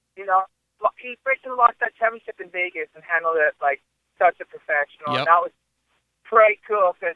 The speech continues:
Speaker 1: that, that, that's not easy to do. So it was, uh, he's just, I think, grown up a lot, and, um, he's,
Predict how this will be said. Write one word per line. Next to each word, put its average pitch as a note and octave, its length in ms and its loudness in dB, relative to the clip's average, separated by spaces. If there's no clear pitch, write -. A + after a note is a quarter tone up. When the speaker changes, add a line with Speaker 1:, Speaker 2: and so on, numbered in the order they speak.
Speaker 1:
that, E3+ 180 0
that, D#3+ 160 -4
that's E3 220 -2
not E3+ 180 -4
easy E3+ 220 -20
to D#3+ 80 -20
do. D#3+ 240 -4
So C#3 200 2
it D3+ 160 -2
was, C#3+ 240 -6
uh, C#3 240 0
he's F3 160 -12
just, - 180 -8
I E3+ 80 2
think, D#3+ 300 -12
grown C#3+ 240 -2
up C#3 160 -4
a C#3 40 -12
lot, C3 380 2
and, - 120 -16
um, C#3 320 2
he's, D3+ 180 -18